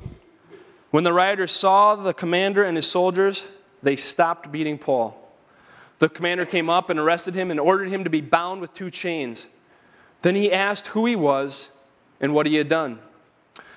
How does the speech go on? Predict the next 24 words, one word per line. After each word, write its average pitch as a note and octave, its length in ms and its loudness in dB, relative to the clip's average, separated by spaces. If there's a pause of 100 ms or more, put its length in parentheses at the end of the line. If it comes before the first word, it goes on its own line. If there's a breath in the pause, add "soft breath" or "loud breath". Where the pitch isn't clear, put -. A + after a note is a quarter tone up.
Some F#3 180 0
in G3 60 -6
the F#3 60 -4
crowd F#3+ 280 -2
shouted F#3+ 280 -2
one G3+ 220 -2
thing A#2 300 -10 (240)
and D3+ 140 -4
some G3+ 220 2
another. F#3+ 400 -2 (680 soft breath)
And E3+ 140 0
since A3 180 2
the A3 80 -4
commander G#3+ 400 -2
could G3 200 0
not F#3+ 240 -2
get A3 100 0
at G#3+ 120 0
the G#3 80 -4
truth G3+ 360 -6
because G3 320 0
of G3+ 60 -8
the G#3 120 0
uproar, D3 500 0